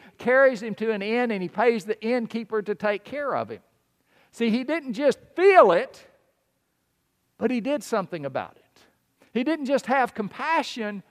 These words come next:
but he took mercy. As a matter of fact, Jesus, when he was telling this parable, he said, "Which one of these was the good neighbor to this man?" And, and they answered, "The one who had mercy on him."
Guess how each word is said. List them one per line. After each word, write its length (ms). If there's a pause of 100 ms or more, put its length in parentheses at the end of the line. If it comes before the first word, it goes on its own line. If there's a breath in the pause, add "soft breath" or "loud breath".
(120)
but 140
he 80
took 260
mercy. 400
As 120
a 40
matter 220
of 80
fact, 400
Jesus, 480
when 140
he 100
was 120
telling 340
this 140
parable, 420
he 100
said, 240
"Which 220
one 180
of 80
these 220
was 160
the 80
good 180
neighbor 320
to 80
this 220
man?" 240 (200 loud breath)
And, 300
and 160
they 140
answered, 320
"The 60
one 180
who 100
had 220
mercy 360
on 200
him." 60